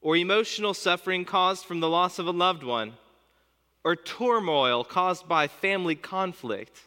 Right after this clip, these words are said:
or loneliness that sickens the soul, or adversity in our workplace,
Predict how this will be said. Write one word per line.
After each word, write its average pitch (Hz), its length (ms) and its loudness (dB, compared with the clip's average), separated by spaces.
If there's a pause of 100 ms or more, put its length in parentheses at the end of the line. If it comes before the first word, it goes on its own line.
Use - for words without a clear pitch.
(760)
or 135 140 0
loneliness 143 840 -2 (100)
that 135 180 -4
sickens 175 480 -4
the 143 120 -6
soul, 113 600 -2 (840)
or 160 200 0
adversity 165 580 0
in 151 60 0
our 151 160 2
workplace, 135 920 -6